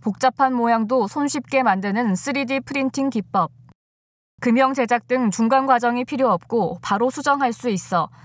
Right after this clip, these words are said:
제품 개발 주기도 짧아지는 장점이 있습니다. 이제 쓰리디 프린팅으로 만드는 국방 부품을 국내에서 조달하기가 한층 편해졌습니다.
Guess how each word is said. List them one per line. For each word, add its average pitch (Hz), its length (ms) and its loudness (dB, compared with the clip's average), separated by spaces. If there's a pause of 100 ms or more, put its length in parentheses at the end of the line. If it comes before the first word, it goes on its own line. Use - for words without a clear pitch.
(200)
제품 254 400 -2
개발 233 340 0
주기도 214 480 -2
짧아지는 262 640 0
장점이 233 500 0
있습니다. 165 600 -2 (840)
이제 233 300 2
쓰리디 294 360 -2
프린팅으로 269 560 0
만드는 233 520 0
국방 262 400 -2
부품을 214 640 -2
국내에서 254 600 0
조달하기가 214 800 0
한층 269 360 -6
편해졌습니다. 185 880 -2